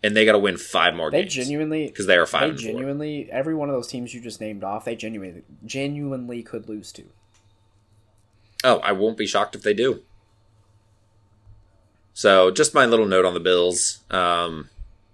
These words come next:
Speaker 1: let's get to the top ten.
Speaker 2: So y'all heard my note on the Bills, so. <laughs>
Speaker 1: <laughs> All right, coming in at number ten, I have the, the, the Cleveland Browns. Um,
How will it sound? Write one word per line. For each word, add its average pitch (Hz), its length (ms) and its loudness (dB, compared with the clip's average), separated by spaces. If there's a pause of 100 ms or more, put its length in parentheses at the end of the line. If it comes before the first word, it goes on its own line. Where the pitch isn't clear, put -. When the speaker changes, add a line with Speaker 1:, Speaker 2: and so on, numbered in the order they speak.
(360)
Speaker 1:
let's 120 140 4
get - 180 -2
to - 80 -16
the - 80 -14
top 67 140 -12
ten. 73 240 -8
Speaker 2:
So - 100 -10
y'all 156 200 4
heard 156 180 0
my 131 140 -4
note 113 180 -4
on 101 100 -10
the 104 60 -16
Bills, 104 280 -12
so. 107 200 -12 (220)
<laughs> - 260 -4 (600)
Speaker 1:
<laughs> - 1600 -2
All 107 200 8
right, 90 240 6
coming 156 220 4
in 139 100 6
at 127 60 0
number 107 160 2
ten, 107 340 2
I 101 220 2
have 101 400 4
the, 101 380 -2 (1400)
the, 110 220 -2 (1000)
the 127 300 -2
Cleveland 90 360 0
Browns. 76 440 -4 (1160)
Um, 95 680 4